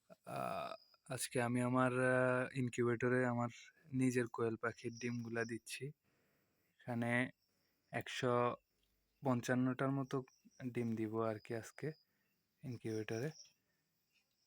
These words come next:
ইনকিউবেটরটাও আমার, আহ, ঘরে তৈরি করা, আমার ভাইয়া নিজে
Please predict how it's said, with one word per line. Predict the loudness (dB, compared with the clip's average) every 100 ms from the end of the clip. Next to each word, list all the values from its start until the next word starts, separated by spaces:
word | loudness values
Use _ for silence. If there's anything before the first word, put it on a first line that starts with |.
| _ _ _
ইনকিউবেটরটাও | -8 -8 -4 -2 0 -2 -4 -4 -2 0
আমার, | 0 0 0
আহ, | 0 2 2 2 2 0 -4 _ _
ঘরে | -10 -4 -4
তৈরি | 0 0 2 0
করা, | -2 0
আমার | -2 -6
ভাইয়া | -10 -8 -8 -8 _ _ _ _ _ _ _ _ _ _ _ _ _ _ -10
নিজে | -8 -6